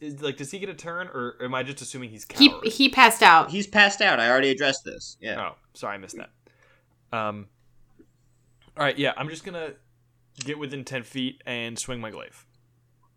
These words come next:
Speaker 3: So, uh, yeah. Great.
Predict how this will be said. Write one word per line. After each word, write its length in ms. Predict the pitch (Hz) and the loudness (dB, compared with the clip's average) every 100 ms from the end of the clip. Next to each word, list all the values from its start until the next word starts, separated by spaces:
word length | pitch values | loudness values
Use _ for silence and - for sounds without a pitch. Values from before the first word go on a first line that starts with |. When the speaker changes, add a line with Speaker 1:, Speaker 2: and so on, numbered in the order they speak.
| _ _ _ - - - - - | _ _ _ -8 -6 -8 -12 -16
Speaker 3:
So, 840 | - - - 156 143 139 135 127 | -14 -8 0 4 4 4 2 0
uh, 800 | - 117 120 113 110 104 82 76 69 62 | -2 -2 0 2 2 2 0 -6 -10 -12
yeah. 160 | 104 80 - - _ _ _ _ _ _ _ _ _ | -12 -12 -16 -20 _ _ _ _ _ _ _ _ _
Great. 280 | - 80 - | -10 -10 -12